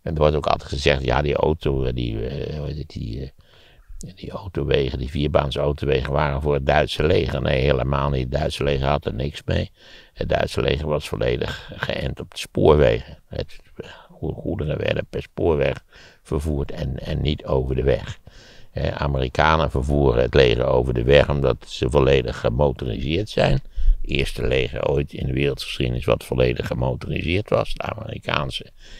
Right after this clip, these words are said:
in de Tweede Wereldoorlog, maar de Duitse Wehrmacht heeft altijd met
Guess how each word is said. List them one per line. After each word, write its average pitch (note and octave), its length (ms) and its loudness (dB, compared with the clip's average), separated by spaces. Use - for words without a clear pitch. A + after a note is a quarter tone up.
in E2+ 120 2
de C#2 80 4
Tweede - 320 -4
Wereldoorlog, G#2 680 4
maar D#2+ 160 2
de C2 80 -2
Duitse C#2+ 680 -2
Wehrmacht F#2 480 -2
heeft - 180 -4
altijd D#2 360 0
met B1 180 -6